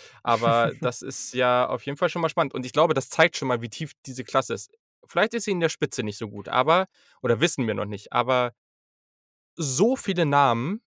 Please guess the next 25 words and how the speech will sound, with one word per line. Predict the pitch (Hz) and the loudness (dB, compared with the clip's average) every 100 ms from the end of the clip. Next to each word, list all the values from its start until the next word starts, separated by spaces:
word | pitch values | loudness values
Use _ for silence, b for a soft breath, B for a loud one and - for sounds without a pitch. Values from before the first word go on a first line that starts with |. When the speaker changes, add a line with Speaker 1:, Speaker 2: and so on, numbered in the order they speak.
| _ _ | _ _
Speaker 1:
die | 139 | -12
potenziell | - 175 202 160 - 135 165 - | -6 -2 -2 -2 0 0 0 -4
für | - | -6
eine | 147 | -6
Top | - 147 | -6 -10
five | - 147 139 | -6 -4 -4
in | 143 | -8
Frage | - 127 120 | -4 0 0
kommen, | 104 107 117 175 | -2 -4 -4 -6
Speaker 2:
Ja, | 175 | -6
Speaker 1:
es | - | -4
Speaker 2:
auf | - | 0
jeden | 123 | 4
Speaker 1:
war | 135 143 | 4 2
Speaker 2:
Fall, | 147 | 2
Speaker 1:
schon | 143 | 0
Speaker 2:
auf | 139 | -2
jeden | 151 147 | -4 -4
Fall. | - 147 139 | -2 0 0
Speaker 1:
fast | 165 - | -2 -6
ein | 135 | -8
bisschen | 131 139 | -6 -6
absurd. | 127 113 98 - _ _ _ _ _ _ _ - - | -6 -6 -6 -8 _ _ _ _ _ _ _ -12 -4
Speaker 2:
Absolut. | 151 - 151 147 | -4 -2 -4 -2
Ich | 156 - | -6 -10